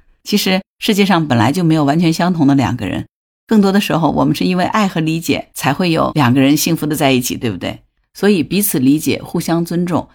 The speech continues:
求同存异非常重要，是吗？我们因为不同而相互吸引，我们也因为不同相互争吵，但是争吵之后还是会继续的喜欢对方，这才是人间的真相，是不是？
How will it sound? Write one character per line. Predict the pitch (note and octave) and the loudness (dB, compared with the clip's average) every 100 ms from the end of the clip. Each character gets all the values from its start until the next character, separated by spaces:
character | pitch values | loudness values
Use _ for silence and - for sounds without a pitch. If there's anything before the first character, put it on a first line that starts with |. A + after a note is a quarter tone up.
| _ | _
求 | - E3 | -4 -2
同 | F#3+ F3 | -2 -2
存 | - C3+ | -2 0
异 | D#3 D#3+ A2+ _ _ | 2 0 -2 _ _
非 | D#3+ | -2
常 | D3+ B2 | 0 -2
重 | A#2+ | -2
要， | G2+ F2+ - | -4 -6 -12
是 | - - | -8 -2
吗？ | C3 C3 - _ _ _ | -2 -2 -10 _ _ _
我 | D3+ | 0
们 | D#3 F3+ | 2 2
因 | G#3+ | 2
为 | G#3+ | 2
不 | A#3 | 0
同 | D3+ C#3 C#3 | 0 0 0
而 | - C3 C#3 | 0 0 0
相 | E3+ | -2
互 | E3+ | -4
吸 | D#3 E3 | -4 0
引， | D#3 - - _ _ _ | 0 -2 -8 _ _ _
我 | C3 | 2
们 | D3+ | 4
也 | D3 | 4
因 | C3+ | 2
为 | D#3+ | 0
不 | D#3+ E3 | 0 -4
同 | B2+ A2 - - | -2 -2 -4 -8
相 | - C#3+ | -2 -2
互 | C#3 | -2
争 | B2 B2+ | 0 0
吵， | - - _ _ _ _ | 0 -6 _ _ _ _
但 | F3+ | -4
是 | E3 D3+ | -2 -2
争 | C#3 G#3+ | 0 0
吵 | F#3 | 0
之 | - D#3 | -2 -4
后 | E3 D#3 - _ _ _ _ | -2 -2 -4 _ _ _ _
还 | - | -4
是 | D3 | -2
会 | F3+ D#3 | 0 -2
继 | - D#3+ | -2 -4
续 | C#3 | 0
的 | C3 | 0
喜 | - | 0
欢 | A2+ A#2 | -2 -2
对 | C3 | -2
方， | A#2 A#2+ B2 - _ _ _ _ | -4 -4 -6 -10 _ _ _ _
这 | - | -4
才 | F3+ D#3+ | -2 0
是 | |
人 | C#3 C3 | 0 0
间 | D3+ D3 | 2 0
的 | |
真 | C#3+ D3 | 0 0
相， | D3+ D3+ | 0 -4
是 | C3 C3+ | -4 -4
不 | C3 | -4
是？ | - | -6